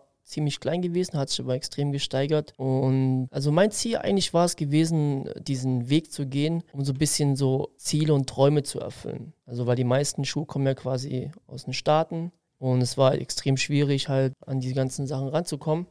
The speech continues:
Und hab dann so die Leidenschaft zum Schuh, zur Fotografie mit dem Ziel verbunden, äh, was zu erreichen. Und ja, wie man sieht, es ist ja wirklich so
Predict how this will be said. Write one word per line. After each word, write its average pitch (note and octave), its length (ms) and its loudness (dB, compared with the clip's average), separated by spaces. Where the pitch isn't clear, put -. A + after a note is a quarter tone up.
Und C3+ 520 -2
hab - 160 -2
dann D3 160 2
so C#3 260 0
die C#3 80 -2
Leidenschaft G3+ 680 0
zum C#3+ 140 -2
Schuh, G#3 440 -2
zur D3 180 -8
Fotografie E3 1040 -4
mit E3+ 200 6
dem D#3 100 2
Ziel A#3 280 0
verbunden, G3+ 880 2
äh, C3+ 240 2
was C#3+ 160 2
zu D3 120 0
erreichen. D3 420 2
Und D3+ 480 -2
ja, C#3 220 0
wie C3 80 -2
man C3 180 0
sieht, D#3 360 -10
es - 100 -20
ist - 160 -16
ja E3 180 -4
wirklich D3+ 320 -6
so D#3 380 0